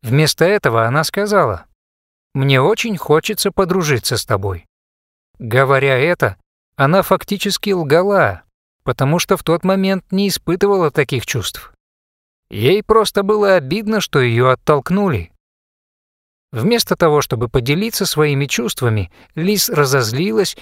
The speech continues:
и унизила Катрину, обвинив ее в ревности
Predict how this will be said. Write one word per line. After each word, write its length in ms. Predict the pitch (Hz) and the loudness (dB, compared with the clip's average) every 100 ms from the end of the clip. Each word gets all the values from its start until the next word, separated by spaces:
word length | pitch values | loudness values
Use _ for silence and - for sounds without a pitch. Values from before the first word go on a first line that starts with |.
| - | -6
и 140 | 180 | 0
унизила 600 | 185 190 220 220 147 127 | 0 2 0 0 2 0
Катрину, 640 | 113 143 - 170 135 101 - _ _ _ - | 0 0 0 -2 -2 -4 -8 _ _ _ 0
обвинив 560 | 151 120 156 180 202 | 0 2 0 0 0
ее 200 | 139 120 | 0 0
в 100 | 101 | 0
ревности 640 | 127 196 190 175 - 165 | 0 0 0 -2 -2 -4